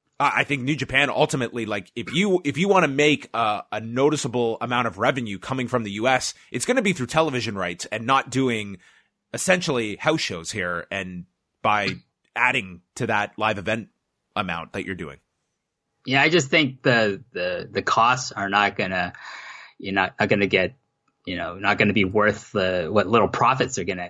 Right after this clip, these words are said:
Speaker 2: actually generate. 'Cause I, I think maybe at first they might generate some profits at first, the novelty of it all. But after, I don't know, six months, and people realize, "Well, these aren't really special shows that you're giving us outside of maybe, like, maybe a show in Texas or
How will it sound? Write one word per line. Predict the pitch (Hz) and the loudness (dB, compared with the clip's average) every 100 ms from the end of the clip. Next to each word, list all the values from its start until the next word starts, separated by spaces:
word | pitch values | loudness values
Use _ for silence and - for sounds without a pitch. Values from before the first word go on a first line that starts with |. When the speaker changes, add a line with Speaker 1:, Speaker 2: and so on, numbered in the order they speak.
| - | -4
Speaker 2:
actually | 104 - 87 | -4 -6 -4
generate. | 107 120 90 85 | 0 2 2 2
'Cause | 120 | 2
I, | 135 135 | 2 2
I | 147 | 2
think | 214 165 | 2 2
maybe | 170 160 143 | 2 4 2
at | 123 | 2
first | - 139 135 | 2 2 2
they | 135 | 0
might | 110 113 110 | 2 2 0
generate | 117 110 110 104 92 _ - - - - | 0 2 4 4 0 _ -20 -20 -20 -8
some | - 98 | -2 0
profits | - 123 120 123 110 | 4 4 6 4 2
at | 117 87 | -2 0
first, | 127 123 127 | 4 4 4
the | 104 | 4
novelty | 104 107 107 113 | 4 4 4 4
of | 107 | 6
it | 110 | 4
all. | 110 110 | 6 4
But | 120 101 - - | 4 0 -2 -2
after, | 214 233 233 185 135 - | 0 2 2 2 0 0
I | 151 | 2
don't | |
know, | 110 | 2
six | 107 - 135 - | 0 -2 -2 0
months, | 123 175 - - _ _ - | 0 0 -6 -16 _ _ -2
and | 117 113 | -2 2
people | 135 135 | 2 2
realize, | 113 120 123 117 | 4 4 4 2
"Well, | 131 165 139 | 2 4 4
these | 131 | 4
aren't | 185 139 | 2 2
really | 151 139 | 0 0
special | - 131 131 107 | 0 0 0 -4
shows | - 117 113 | -2 0 0
that | 98 90 | -2 -4
you're | 98 | 0
giving | 101 107 90 | 2 2 0
us | 92 - | -4 0
outside | 117 107 123 117 | 2 4 2 4
of | |
maybe, | 113 110 110 | 2 2 2
like, | 104 98 92 - - - | 2 0 -2 -14 -14 -4
maybe | 98 98 | 0 2
a | |
show | - 127 | 2 2
in | 104 | 2
Texas | - 117 107 120 110 107 - | 2 0 2 0 0 -2 -4
or | 98 95 92 | 0 2 2